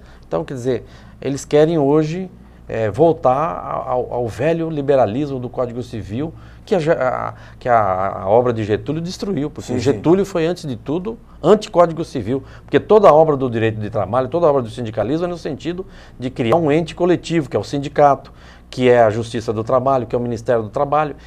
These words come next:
Speaker 1: é, até mesmo o Ministério Público do Trabalho, que são entes coletivos para defender o trabalhador,
Speaker 2: Sim.
Speaker 1: porque ele precisa dessa, dessa defesa,
Speaker 2: Certo.
Speaker 1: porque ele é, ele é fraco na relação com o seu empresário, então ele precisa artificialmente de um,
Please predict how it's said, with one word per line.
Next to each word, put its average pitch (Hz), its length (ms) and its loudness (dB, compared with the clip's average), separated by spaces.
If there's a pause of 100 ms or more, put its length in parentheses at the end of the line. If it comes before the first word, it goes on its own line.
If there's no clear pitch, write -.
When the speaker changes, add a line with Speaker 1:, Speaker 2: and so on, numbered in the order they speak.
(160)
Speaker 1:
é, - 220 -6
até 147 260 0
mesmo 135 300 2
o - 20 -4
Ministério 110 460 -4
Público 113 180 -10
do - 20 -16
Trabalho, 127 340 -2 (340)
que - 80 -20
são 175 360 2
entes 170 400 2
coletivos 165 520 0
para 175 100 2
defender 175 420 2
o 185 60 6
trabalhador, 117 560 0
Speaker 2:
Sim. 110 380 -12
Speaker 1:
porque 139 180 0
ele 170 120 4
precisa 202 500 0
dessa, 156 340 2 (140)
dessa 117 200 -2
defesa, 107 500 -4 (100)
Speaker 2:
Certo. 87 260 -18
Speaker 1:
porque 113 240 -4
ele 131 220 2
é, 139 260 4 (540)
ele 127 160 -2
é 185 60 4
fraco - 420 2
na 131 100 -4
relação 110 520 -4 (200)
com - 80 -6
o 113 60 0
seu 120 180 -2
empresário, 104 380 0
então 139 120 0
ele 170 120 0
precisa 180 440 -6 (360)
artificialmente 135 1080 0 (420)
de 117 160 2
um, 185 300 0